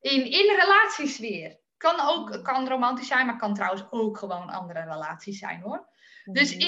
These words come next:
Speaker 2: Mhm.
Speaker 1: mijn, in, als een soort tegenhanger van die mysterieuzere schorpioen zit
Speaker 2: Ja.
Speaker 1: daar, ehm, ik zoek, eh, ik, eh, pak haal, of nee, wat zeg ik nou? Ik trek in principe iets aan wat meer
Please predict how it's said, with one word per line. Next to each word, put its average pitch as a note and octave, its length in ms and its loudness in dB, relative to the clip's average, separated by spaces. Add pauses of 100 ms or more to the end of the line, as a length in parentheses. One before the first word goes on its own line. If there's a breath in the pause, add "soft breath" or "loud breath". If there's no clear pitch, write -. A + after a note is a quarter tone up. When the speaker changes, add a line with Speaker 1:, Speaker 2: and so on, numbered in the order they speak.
Speaker 2:
Mhm. - 20 -6
Speaker 1:
mijn, D4+ 380 0
in, D#4+ 300 -6
als D4 140 -6
een D4+ 60 -10
soort D#4 300 -8
tegenhanger G4 680 4
van C4+ 240 -2
die B3 460 -6
mysterieuzere B3+ 1120 -2
schorpioen G#3+ 760 -4 (340 loud breath)
zit E4+ 280 -2
Speaker 2:
Ja. D4+ 60 -8
Speaker 1:
daar, D4 560 2
ehm, A#3+ 160 -2
ik - 160 -6
zoek, E4 260 -10
eh, - 340 -4
ik, - 100 -12
eh, - 260 -4
pak C#4 200 0
haal, C4+ 400 -2
of G#3 180 -16
nee, G3+ 380 -10 (220)
wat G3+ 260 -12
zeg G#3 160 -6
ik A3+ 120 -6
nou? B3 240 -8 (340 loud breath)
Ik C4 400 0
trek D#4+ 480 2
in C#4+ 220 0
principe C4 680 -2
iets C4 260 -4
aan C#4 340 4
wat A#3 200 -2
meer G#3+ 480 -4